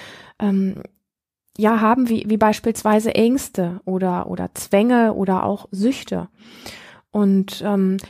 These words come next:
das sind alles sehr einschränkende Dinge, die dafür sorgen, dass du letztlich dein Leben nicht so leben kannst, wie du es vielleicht eigentlich, ähm, gerne leben würdest.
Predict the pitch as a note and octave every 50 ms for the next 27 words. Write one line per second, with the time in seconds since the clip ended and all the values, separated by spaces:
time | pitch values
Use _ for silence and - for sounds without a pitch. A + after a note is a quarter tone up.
0 | - - G#3+ G#3 - C4+ C4+ C4+ - C4 C4 C4 C4+ C4+ - C4 B3+ B3+ B3+ -
1 | - - A#3 B3+ C#4 D4 - - - - A#3 A#3 A#3 - A3+ A#3 A3+ A3 G#3 -
2 | A3+ A3+ A#3+ B3 B3 B3 A3+ - - A3+ A3+ A3+ A3+ A3+ G#3+ - - A#3 G#3+ -
3 | G#3+ A3 A#3 B3 B3+ B3+ B3+ B3+ A#3 A#3 A#3 - - A#3+ A3+ A3+ A3 - - -
4 | - A3+ A3 - - - - - _ - G#3+ G#3+ G#3+ G#3 A3 A3+ A#3 A#3 A3+ A3+
5 | A#3+ B3 B3 - - - - G#3 G3+ - G#3+ A3+ A#3+ B3+ C4 C4+ A#3+ A#3+ A#3+ A#3+
6 | A#3 A3+ - A#3 A3 G#3+ A3 G#3+ - - - A3 G#3+ G#3+ G#3+ - - - G#3+ G3+
7 | G3+ G#3 G#3 - - - - - - _ - G3+ G3+ G#3 G#3+ G#3 G#3 G3+ - G3+
8 | G3+ G3 - - - _ _ _ _ - G#3+ G3 F#3+ F#3+ G3 G#3+ G3+ F#3+ F#3 F#3+
9 | F#3+ G3 G3 G3 F#3+ F3+ F#3 F3 G3 B3+ C4+ B3 - - - - - - -